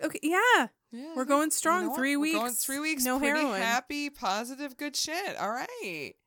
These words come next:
Speaker 1: We can do this.
Speaker 2: Guys, we can do this. Just try to keep a happy face
Speaker 1: <laughs>
Speaker 2: for as long as
Speaker 1: Yeah,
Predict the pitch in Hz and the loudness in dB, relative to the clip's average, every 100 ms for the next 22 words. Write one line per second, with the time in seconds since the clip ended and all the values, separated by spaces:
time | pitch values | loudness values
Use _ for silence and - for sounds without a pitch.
0 | 254 247 269 277 302 339 160 - - - | -10 -4 -2 0 2 0 -2 0 0 2
1 | 320 359 240 233 262 285 330 185 - 226 | 0 -2 -4 -6 -6 -4 -4 -4 -4 -2
2 | - - _ _ _ - 277 - 330 311 | -2 -4 _ _ _ -12 -2 0 2 0
3 | - 359 359 311 311 311 311 285 214 170 | 0 -2 0 -2 0 -2 -4 -2 -2 -2
4 | 143 - - - - _ _ - 254 226 | -2 -2 -4 -6 -16 _ _ -10 -8 -8
5 | 240 240 262 311 302 269 254 254 | 0 2 2 2 0 2 2 2